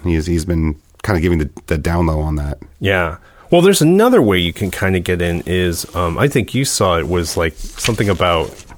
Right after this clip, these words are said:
Speaker 2: bench jewelers.
Speaker 1: Oh, right. So the bench jewelers, um, so these are, these are, um, <sighs> shoot.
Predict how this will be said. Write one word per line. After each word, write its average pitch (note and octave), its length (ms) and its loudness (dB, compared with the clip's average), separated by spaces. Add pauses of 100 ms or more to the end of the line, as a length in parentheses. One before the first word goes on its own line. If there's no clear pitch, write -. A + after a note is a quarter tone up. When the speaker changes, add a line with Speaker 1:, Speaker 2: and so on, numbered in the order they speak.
(140)
Speaker 2:
bench B2 300 0
jewelers. A3+ 540 0 (380)
Speaker 1:
Oh, A#2+ 240 6
right. F2 260 4 (680)
So B2 200 4
the G#2+ 80 6
bench C#3+ 420 4
jewelers, F2 520 4 (420)
um, G2+ 400 4 (380)
so A#2 220 4
these C3 260 4
are, B2+ 200 6
these A2+ 220 2
are, A2 220 4
um, F2+ 480 4 (1400)
<sighs> D#2+ 80 -10 (480)
shoot. - 420 -8